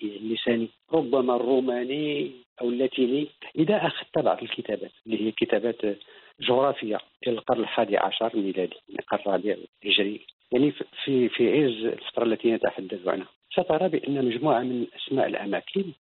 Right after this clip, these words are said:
اقتسمها المغرب هي أسماء لاتينية. فكيف، يعني، يمكن أن يكون، يكون هذا، يعني، أن تكون أسماء لاتينية؟ كارونيغرو نعتبر أنها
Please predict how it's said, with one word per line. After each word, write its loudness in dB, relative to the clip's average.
اقتسمها 2
المغرب -2
هي 2
أسماء 0
لاتينية. 2
فكيف، 0
يعني، 0
يمكن 4
أن 0
يكون، 0
يكون 4
هذا، 2
يعني، 0
أن -2
تكون 0
أسماء 0
لاتينية؟ 0
كارونيغرو 2
نعتبر 0
أنها -2